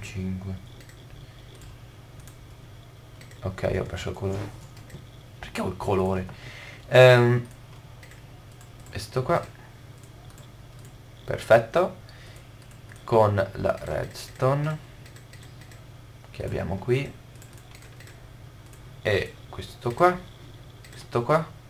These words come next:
Perfetto. E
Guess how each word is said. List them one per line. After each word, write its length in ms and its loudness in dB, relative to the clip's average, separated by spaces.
Perfetto. 880 6
E 520 12